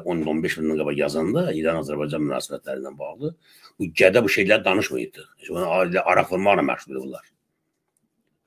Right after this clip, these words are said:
İran indi başlamayıb, e.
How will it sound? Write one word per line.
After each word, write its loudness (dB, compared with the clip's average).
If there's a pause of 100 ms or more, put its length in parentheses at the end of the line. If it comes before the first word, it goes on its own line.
(380)
İran 2 (160)
indi -2
başlamayıb, -2
e. -8